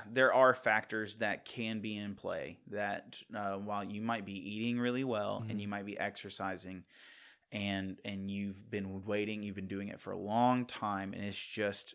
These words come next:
Speaker 1: not working.
Speaker 2: Mm-hmm.
Speaker 1: And, uh, I'll tell you this, I had a doctor friend tell me one time, I had, you know, he was, t-, I was, he was telling me about a pain, a sore that I had. And he was like, "Okay, I want you to try this. And then I want you to try this. And then I want you to try this."
Speaker 2: Mm-hmm.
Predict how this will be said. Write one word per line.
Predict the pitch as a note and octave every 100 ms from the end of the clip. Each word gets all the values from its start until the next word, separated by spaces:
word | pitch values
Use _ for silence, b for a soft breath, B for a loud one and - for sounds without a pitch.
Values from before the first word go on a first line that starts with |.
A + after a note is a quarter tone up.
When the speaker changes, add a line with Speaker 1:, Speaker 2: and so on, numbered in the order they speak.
| -
Speaker 1:
not | G2+ F#2+ F#2 -
working. | F#2+ G2 G2 B2 A#2+ B2
Speaker 2:
Mm-hmm. | A2+ A2
Speaker 1:
And, | G2+ G2 F#2+
uh, | F#2+ F2
I'll | G#2+
tell | C3+ C3
you | A#2+
this, | G2+ G2 G#2
I | G#2
had | A#2
a | G2+
doctor | G2+ G2+ G#2
friend | G2 G2 G2
tell | G#2+ G2
me | G2
one | F#2+ F#2
time, | G2 F2+ F#2+ B B B B F#2
I | F#2
had, | G2 F#2+ G2+
you |
know, | F#2 F2+ - _ -
he | G#2
was, | F#2+ -
t-, | A2+
I | G2
was, | G2 - -
he | A#2
was | F#2+
telling | - A#2+
me | A2+
about | G#2 G2
a | F#2+ - _ -
pain, | - A2+ F#2
a | -
sore | - A#2 A#2
that | G2 F#2+
I |
had. | F#2 G2 F#2+ F#2 B B B -
And | F#2
he | G#2
was | G2 G#2
like, | G2
"Okay, | G#2 A2 F#2 G2
I |
want | F#2+ -
you | G2
to |
try | - F#2+ F#2+
this. | G2+ C#3 - - - _ -
And | G2
then |
I | G2
want | G2
you | G2
to | F#2
try | F#2+ F2+
this. | F#2 G#2 A2 - - -
And | F#2+
then |
I | F#2
want | F#2+
you | F#2+
to |
try | G#2+ G#2+
this." | A#2 F#2+ -
Speaker 2:
Mm-hmm. | B2 B2 A#2